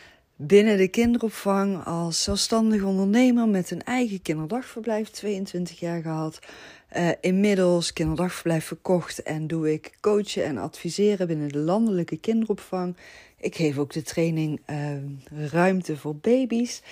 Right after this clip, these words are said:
volgens I K K gecertificeerd. En, nou ja, vanuit al die verschillende ervaringen, ook als pedagogisch medewerker werkzaam geweest, leidinggevende.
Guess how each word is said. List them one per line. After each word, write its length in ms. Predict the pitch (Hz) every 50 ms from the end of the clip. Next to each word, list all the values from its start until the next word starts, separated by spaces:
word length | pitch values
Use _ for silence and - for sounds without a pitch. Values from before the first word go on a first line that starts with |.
| - - - - -
volgens 400 | - - - 170 170 156 160 - - -
I 100 | 185 165
K 200 | - 156 156 151
K 60 | -
gecertificeerd. 1300 | 156 156 151 147 135 - - 139 147 - - 175 156 139 151 147 - - 214 214 220 220 214 - - - - _
En, 580 | - 170 180 175 180 180 175 175 175 170 160 - _
nou 200 | - 190 180 151
ja, 160 | 139 127 131
vanuit 460 | 151 165 170 175 170 170 - - -
al 280 | - 180 190 196 202 185
die 180 | 160 185 185 165
verschillende 500 | 160 160 - - 185 175 175 170 160 147
ervaringen, 720 | - 160 170 156 - 185 202 214 208 214 202 196 196 196 202 - - - - - - - - _ _ _
ook 260 | _ - 220 226 226 208
als 120 | 190 -
pedagogisch 520 | - 175 160 156 160 156 165 170 170 -
medewerker 580 | - 226 233 233 233 220 214 208 202 190 - 196
werkzaam 500 | 185 190 190 185 180 - - 180 180 175
geweest, 440 | 165 175 175 170 170 175 165 - -
leidinggevende. 1000 | 143 147 147 156 170 170 170 170 185 202 208 208 190 196 190 185 180 175 180